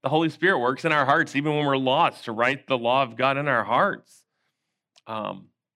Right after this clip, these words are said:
the Holy Spirit of God has been working for a long time as the finger of God. Of course, we could look at the word paraclete,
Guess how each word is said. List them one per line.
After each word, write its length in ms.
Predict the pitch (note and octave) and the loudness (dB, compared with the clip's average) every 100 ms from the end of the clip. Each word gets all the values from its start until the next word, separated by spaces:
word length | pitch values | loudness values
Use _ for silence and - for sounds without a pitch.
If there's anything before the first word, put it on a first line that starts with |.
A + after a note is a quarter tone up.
| _ _ _ _ _ _ _ _ - | _ _ _ _ _ _ _ _ -12
the 60 | A#2+ | -4
Holy 180 | C#3+ | -4
Spirit 380 | C3 C#3+ C#3 C3 - _ | -4 -2 -2 -2 -6 _
of 220 | C3+ B2 A#2+ | -8 -6 -4
God 320 | A#2 A#2 A2+ | 0 0 0
has 240 | A#2 A2+ | -2 -4
been 180 | A#2+ A#2+ | -8 -6
working 380 | A#2 A2 A#2+ A#2 | -6 -6 -10 -10
for 120 | A#2 | -8
a 60 | G#2+ | -6
long 280 | G#2+ C3+ | -4 -6
time 420 | B2 G#2 G#2 A2 A2+ _ _ _ _ _ _ _ - | -6 -6 -6 -8 -12 _ _ _ _ _ _ _ -8
as 240 | A2 A2 | -6 -4
the 100 | C3 | -6
finger 480 | B2 C#3 C#3 B2+ A#2+ | -8 -4 -2 0 -2
of 140 | A2+ - | -2 -2
God. 280 | A#2 A#2+ A#2+ | 0 0 -2
Of 120 | A#2+ | -2
course, 200 | C#3+ C3 | -4 -4
we 100 | B2+ | -6
could 100 | B2 | -4
look 240 | C3 C#3 - | -4 -4 -4
at 380 | B2+ B2 - | -2 -2 -4
the 300 | B2+ A#2+ A#2 - _ _ _ _ _ _ _ _ _ _ _ | -2 0 -2 -6 _ _ _ _ _ _ _ _ _ _ _
word 460 | B2 C3+ C3 A#2+ A#2+ | -2 2 2 -2 -8
paraclete, 920 | - F3 F3+ F3+ D3+ E3+ E3+ E3+ | 0 2 2 0 -2 0 0 -2